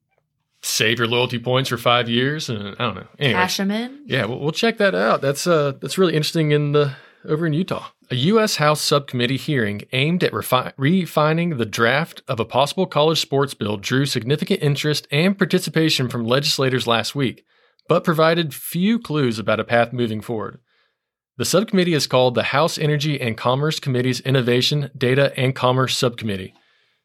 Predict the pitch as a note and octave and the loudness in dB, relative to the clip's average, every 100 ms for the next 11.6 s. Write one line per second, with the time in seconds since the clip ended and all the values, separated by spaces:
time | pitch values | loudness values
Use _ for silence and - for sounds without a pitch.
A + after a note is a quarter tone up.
0 | - G3+ G3 F3 - D3 F#3+ - A3 A#2 | -6 0 0 -2 -10 -14 -16 -6 -4 -2
1 | C#3+ D#3 F#2+ F2+ G#3 - C3 C3 F#3 A#3 | 0 0 0 -4 -2 0 2 4 2 2
2 | A3+ F#3+ A3+ B2+ A2 A#2 - - F#3+ A3 | 2 0 0 2 2 0 -2 -2 2 2
3 | B3+ - F3+ E3 D#3+ C#3 B2+ C3+ D3 C3 | 2 2 0 2 2 2 0 0 0 0
4 | C3 B2 A2+ A2+ A2+ G2+ _ _ _ _ | 0 0 0 0 -2 -6 _ _ _ _
5 | - A#2 A2 G#2+ - A2+ G#2 G2 G2+ G2+ | -8 -4 -2 -4 -6 -4 -4 -4 -10 -12
6 | - - _ _ _ _ _ _ - E3 | -14 -16 _ _ _ _ _ _ -2 2
7 | C3+ B2+ C#3 F#3+ F#3+ F#3 D3+ D3 D3+ C#3+ | 2 2 2 2 4 0 2 2 2 2
8 | C#3+ C#3 - - B2+ C#3+ - F#3+ E3 B2+ | 2 2 -2 -4 -2 0 0 0 2 0
9 | B2 A#2 G#2+ G#2 C3+ C#3 D#3 E3+ - C3 | 0 0 -4 -4 -2 0 0 -4 -2 -2
10 | C3 - B2 A2 A2+ A2 A#2+ C3 C#3 B2+ | -2 -4 -4 -4 -2 -2 2 4 4 0
11 | G#2 G2 B2 B2+ D#3 D3 | -4 0 -2 0 -4 -6